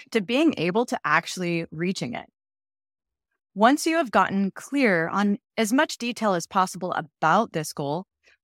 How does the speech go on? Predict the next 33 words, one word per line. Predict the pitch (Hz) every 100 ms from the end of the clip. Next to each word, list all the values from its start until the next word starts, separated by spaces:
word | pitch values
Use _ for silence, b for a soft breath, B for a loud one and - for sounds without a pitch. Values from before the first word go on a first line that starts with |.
| _ _ _ _ _ _ _
you | 214 254
can | 262
employ | 247 - 233 254 277
something | 262 233 226 220
called | 208 196
future | - - 185 - 190
visualization | 170 185 165 160 165 - 151 160 156 175 165 -
to | 202
keep | 233 202
your | 170 143
excitement | - - 220 226 240 220 -
and | 220 240 269
enthusiasm | 240 214 _ 220 240 208 175 156 156 151
up, | 151 -
as | 190 180
well | 208 226
as | 233
shorten | - 185 - 208
the | 220
time | - 165 160
frame | - 160 160 -
of | 175 165
reaching | 175 170 156 151 147 -
your | 170
goal. | 214 190 147 - _ _ _ _ _ _ _ _ _
There | 269 277
is | 277
a | 294
lot | 240 202 220
of | - -
evidence | 185 240 302 349 -
showing | - 233 233 226 226
that | 190 185 190 180